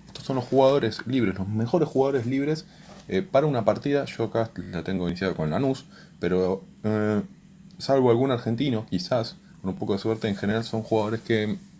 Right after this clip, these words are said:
son más para el fútbol europeo, aunque, como ven, está Agustín Orión, que quizás pueda venir, eh, a Argentina. A ver, vamos a probar, de hecho,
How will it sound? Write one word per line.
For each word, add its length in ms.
son 200
más 140
para 180
el 60
fútbol 240
europeo, 480
aunque, 340
como 240
ven, 100
está 200
Agustín 260
Orión, 300
que 180
quizás 380
pueda 240
venir, 320
eh, 360
a 260
Argentina. 560
A 40
ver, 120
vamos 240
a 60
probar, 220
de 120
hecho, 260